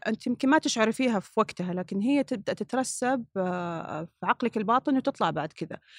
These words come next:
فهو ال-، ال-، يعني كيف الواحد ين-، ينميها؟ ينميها أول شيء بالاطلاع.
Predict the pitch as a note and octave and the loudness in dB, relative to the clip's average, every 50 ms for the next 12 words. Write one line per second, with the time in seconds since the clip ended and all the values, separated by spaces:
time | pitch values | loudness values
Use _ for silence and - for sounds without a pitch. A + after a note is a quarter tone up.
0 | - - - _ - - G3 A#3 D4+ D#4+ D#4 D4 C4 B3 A#3 A3+ - - F3+ G3+ | -20 -20 -20 _ -2 0 2 4 4 6 6 4 4 2 2 0 -2 -2 -2 -2
1 | G3 F#3+ F#3 - E3+ D#3+ E3+ F#3+ - - C#4+ C#4 - C#4+ C#4+ C#4 C4 A#3+ A#3 G#3 | -4 -4 -4 -4 -4 -6 -6 -6 -4 -4 -2 0 2 2 2 2 2 0 -2 -2
2 | A3+ - - G#3+ A3 G#3+ G#3+ A3+ B3+ C#4 D4 C#4 D4 D4+ D4+ - A3 A#3 A#3+ B3 | -4 -4 -2 -2 0 0 0 2 2 2 2 2 2 0 0 0 -2 -2 0 0
3 | C4+ B3+ A#3 A#3 A#3+ - A#3 G3+ G#3 F#3+ F#3 - - F#3+ E3 D#3 D#3+ | 0 2 0 0 -2 0 -2 -2 0 -2 -2 -4 -2 -2 -2 -2 -2